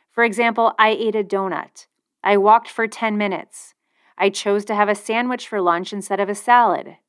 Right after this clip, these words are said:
"I didn't exercise today." Eating a donut,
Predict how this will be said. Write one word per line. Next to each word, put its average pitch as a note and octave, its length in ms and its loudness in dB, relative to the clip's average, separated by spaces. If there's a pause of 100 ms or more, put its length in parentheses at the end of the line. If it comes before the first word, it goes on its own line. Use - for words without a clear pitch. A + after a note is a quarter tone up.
(340)
"I G3 140 2
didn't G#3+ 340 0
exercise G3 720 -2
today." - 460 -6 (600)
Eating A#3 300 0
a F4 80 4
donut, A3 540 2